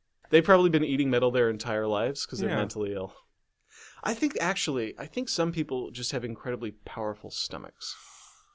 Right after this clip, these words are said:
Speaker 2: Yeah.
Speaker 1: Like a cow.
Speaker 2: I don't have a very powerful stomach. Lately, all I've been putting it in is,
Speaker 1: You
Speaker 2: like,
Speaker 1: could have fooled me.
Speaker 2: vegetables and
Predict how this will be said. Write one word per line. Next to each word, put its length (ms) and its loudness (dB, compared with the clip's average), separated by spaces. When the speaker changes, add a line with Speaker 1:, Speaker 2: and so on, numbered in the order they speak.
Speaker 2:
Yeah. 300 6
Speaker 1:
Like 120 0
a 60 -6
cow. 540 -8
Speaker 2:
I 140 4
don't 240 6
have 160 2
a 60 -6
very 180 0
powerful 360 0
stomach. 280 -8
Lately, 280 2
all 160 6
I've 100 6
been 140 -6
putting 260 2
it 140 0
in 260 0
is, 240 -4
Speaker 1:
You 60 2
Speaker 2:
like, 100 2
Speaker 1:
could 100 0
have 120 4
fooled 180 0
me. 60 6
Speaker 2:
vegetables 500 2
and 500 -4